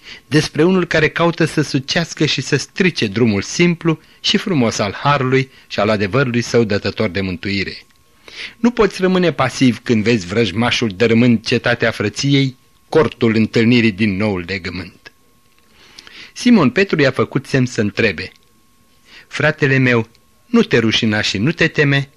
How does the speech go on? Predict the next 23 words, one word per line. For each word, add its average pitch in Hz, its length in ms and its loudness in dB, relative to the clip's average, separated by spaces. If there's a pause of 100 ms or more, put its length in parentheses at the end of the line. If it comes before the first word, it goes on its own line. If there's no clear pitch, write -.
(160)
să - 220 -2
faci - 360 -4 (100)
semn 110 520 -2 (300)
celor 113 300 2
pe 117 140 -4
care 120 220 0
îi 107 100 0
vezi 101 240 -2
mai 113 280 2
aproape 113 540 -2
de 98 160 -6
Domnul 98 380 0
Isus, 135 440 -6 (580)
ca 175 140 0
ei 208 220 4
să-L 196 220 2
întrebe 180 520 0
despre 110 440 -2
lucrurile 123 760 2
care 107 320 -2
te 98 140 -4
frământă.” 90 680 -8 (840)
Într-adevăr, 165 800 2